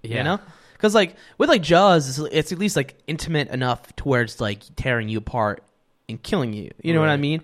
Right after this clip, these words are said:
Speaker 1: <laughs>
Speaker 2: Instead of a megalodon, which is like, "Go!" Like,
Speaker 1: Yeah.
Speaker 2: you know, like,
Speaker 1: I know.
Speaker 2: yeah, it's like,
Speaker 1: Yeah.
Speaker 2: "Oh, I just ate a whole boat," you know? <laughs> Like,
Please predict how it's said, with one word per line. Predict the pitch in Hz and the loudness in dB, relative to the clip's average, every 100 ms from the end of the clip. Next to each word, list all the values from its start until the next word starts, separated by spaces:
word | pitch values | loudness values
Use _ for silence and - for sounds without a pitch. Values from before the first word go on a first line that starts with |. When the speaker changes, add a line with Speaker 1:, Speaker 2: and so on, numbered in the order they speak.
| - | -12
Speaker 1:
<laughs> | - 107 | -12 -6
Speaker 2:
Instead | 143 - 151 | -4 0 2
of | 131 | 2
a | |
megalodon, | 123 139 170 156 131 117 117 | 0 0 0 0 2 0 0
which | 110 | -4
is | - | -2
like, | 139 180 | -2 2
"Go!" | 330 349 359 - | 4 4 0 -2
Like, | 170 147 185 | 2 2 2
Speaker 1:
Yeah. | 262 | 4
Speaker 2:
you | 220 | 6
know, | 202 220 | 6 6
like, | 175 151 135 - | 6 4 2 -2
Speaker 1:
I | - 135 | -6 -4
know. | 139 135 120 160 | -4 -4 -2 0
Speaker 2:
yeah, | |
it's | 147 | 2
like, | 151 160 | 0 2
Speaker 1:
Yeah. | 349 | 2
Speaker 2:
"Oh, | 330 | 2
I | 190 | -2
just | 190 | -2
ate | 165 | -2
a | |
whole | 190 | -2
boat," | 185 165 - - - | 2 0 0 -6 -2
you | 156 | 0
know? | 170 | 2
<laughs> | 190 | 2
Like, | 226 208 170 147 - | 4 4 4 -2 -6